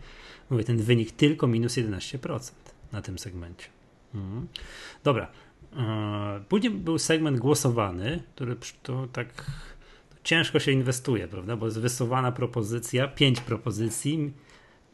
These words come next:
Wy, drodzy słuchacze, głosujecie, mija tydzień,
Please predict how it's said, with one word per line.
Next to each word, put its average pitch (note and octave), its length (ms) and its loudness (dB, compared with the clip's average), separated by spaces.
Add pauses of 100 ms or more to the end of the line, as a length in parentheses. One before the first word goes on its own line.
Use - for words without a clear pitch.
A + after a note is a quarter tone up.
(560)
Wy, C3+ 240 4
drodzy B2 240 2
słuchacze, B2+ 340 2
głosujecie, B2 720 0
mija C#3 300 4
tydzień, C3+ 720 2